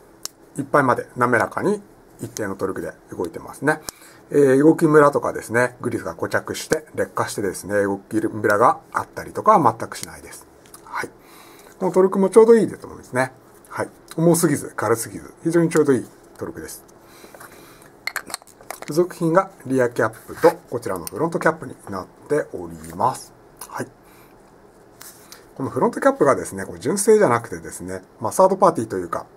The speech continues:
多分中国製のキャップなんですね。はい。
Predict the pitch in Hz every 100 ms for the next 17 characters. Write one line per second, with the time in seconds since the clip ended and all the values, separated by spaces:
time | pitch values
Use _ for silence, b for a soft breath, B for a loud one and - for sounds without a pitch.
0 | - - 208 123 - 160 160 - 135 127
1 | 110 - B B B B - - - _
2 | - - - - - - _ - _ -
3 | _ - _ _ _ 135 127 107 85 -
4 | 123 139 139 - - 107